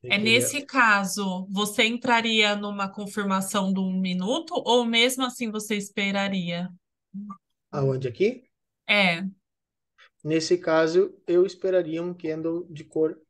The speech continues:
Speaker 2: preta. Vamos dizer assim, se eu fosse entrar nessa operação aqui, tá? Ela estaria marcada.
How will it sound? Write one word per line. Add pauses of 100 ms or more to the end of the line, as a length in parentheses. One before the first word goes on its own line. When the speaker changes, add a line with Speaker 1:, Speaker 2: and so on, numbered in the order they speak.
(160)
Speaker 2:
preta. (640)
Vamos
dizer
assim,
se
eu
fosse
entrar
nessa
operação
aqui, (480)
tá? (400)
Ela
estaria
marcada.